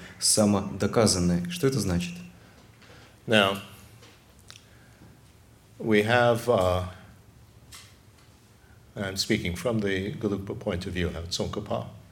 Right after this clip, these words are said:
Speaker 2: and his, uh, followers explain it.
Speaker 1: И я буду следовать точке зрения Гелуг, то есть точке зрения Цонкапа и его последователей, объясняя эту тему.
Speaker 2: Uh, things have a, uh,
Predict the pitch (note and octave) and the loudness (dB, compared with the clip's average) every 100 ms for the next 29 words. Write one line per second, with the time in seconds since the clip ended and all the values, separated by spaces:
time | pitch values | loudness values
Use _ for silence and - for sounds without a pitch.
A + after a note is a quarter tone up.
0 | - - - - G2+ E2 D#2 D#2+ D#2+ G#2+ | -20 -20 -20 -18 -6 -4 -4 -8 -6 -4
1 | G2+ - G2 F#2 F#2 F#2+ G#2 - - G#2 | -4 -6 -12 -12 -12 -12 -14 -14 -2 2
2 | F2 E2 D#2 E2 - - - - - - | 2 0 -2 -2 -2 -6 -20 -20 -20 -20
3 | - F#2+ - - F#2 E2+ F2+ - - - | -16 -6 -4 0 0 -2 -8 -16 -20 -20
4 | - - - - - - - - - - | -20 -20 -20 -20 -20 -20 -20 -20 -20 -20
5 | - - A#2 C3 C#3 A#2 - A2+ G#2 F#2+ | -20 -4 2 4 4 2 2 2 4 2
6 | G2 F#2+ G2 G2+ G2 F#2 G#2+ C#3+ E3+ - | 0 -4 -2 2 2 2 0 -2 -2 -8
7 | - G2+ F#2 - - G#2 - G2 F#2+ F2+ | -2 2 2 0 -4 -6 -2 0 2 0
8 | G2+ F#2+ G2+ - F#2+ F#2 F2+ - F#2+ F#2 | -2 0 -2 2 0 0 -2 -2 0 0
9 | F2+ B2 D3+ - A#2 A#2 B2+ B2 A#2+ B2 | 0 -2 -2 -2 -2 0 2 2 0 0
10 | A#2 A#2 A#2 - - - - - - - | 0 0 -6 -14 -20 -20 -20 -20 -20 -20
11 | - - - - - C3 C3 B2+ C3 - | -20 -20 -20 -20 -4 4 8 8 4 0
12 | F3 - C3 B2+ A#2 - - A2 G#2 G2+ | 0 0 4 4 4 2 0 2 4 4
13 | G2 F#2 F#2+ | 2 2 0